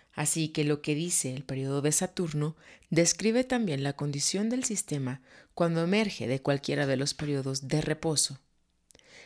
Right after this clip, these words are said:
Las descripciones de los periodos de Saturno, solar y lunar corresponderían, por lo tanto, a las tres primeras revoluciones de nuestro presente periodo terrestre, y lo siguiente correspondería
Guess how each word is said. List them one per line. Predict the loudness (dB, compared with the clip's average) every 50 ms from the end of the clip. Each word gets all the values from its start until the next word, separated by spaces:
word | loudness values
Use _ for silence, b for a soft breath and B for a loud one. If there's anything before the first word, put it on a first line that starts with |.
| B B B
Las | 2 2 2 6
descripciones | 4 4 4 4 2 0 -4 0 2 2 4 4 4 2 0 0 2 2 2 0 0 _ _ _ _ _ _ _ _ _ _ _ _ _ _ _ _ _ _ _ -4
de | 2 4 4 4
los | 2 0 -4 -4
periodos | -4 -2 0 0 0 0 2 2
de | 0
Saturno, | 0 0 -4 -4 -2 0 0 0 0 -2 -6 -6 -8 -6 -2
solar | 0 0 2 2 2 2 2 2 0 -2 -6 _
y | -2 0
lunar | 0 0 0 0 -2 -2 -4 -8 b b b b b b b b b _
corresponderían, | 2 4 6 6 4 4 2 0 2 2 4 4 4 4 2 2
por | 2 0 2
lo | 2 0 0
tanto, | 0 -2 -2 -2 -2 -2 -4 -4 -6 B B B B B B
a | 2 4
las | 4 6 4 4
tres | 4 4 4 6 4 4
primeras | 2 0 2 4 4 4 4 4 4
revoluciones | 2 4 4 4 2 4 2 2 2 2 0 0 0 0
de | 0
nuestro | -2 0 0 0 0 0 0 -2 -2 _
presente | 2 4 4 4 4 2 -4 -4 -6 -4
periodo | -2 -2 -2 0 0 0 -2 -2 -4
terrestre, | -2 -2 0 2 2 2 2 0 -2 -2 -6 -8 B B B B B B B B B B B
y | 2 6
lo | 6 6
siguiente | 6 4 2 2 2 0 0 0 0 -2 -2 0
correspondería | 0 0 2 0 0 0 -2 0 2 2 2 2 2 0 0 -2 -4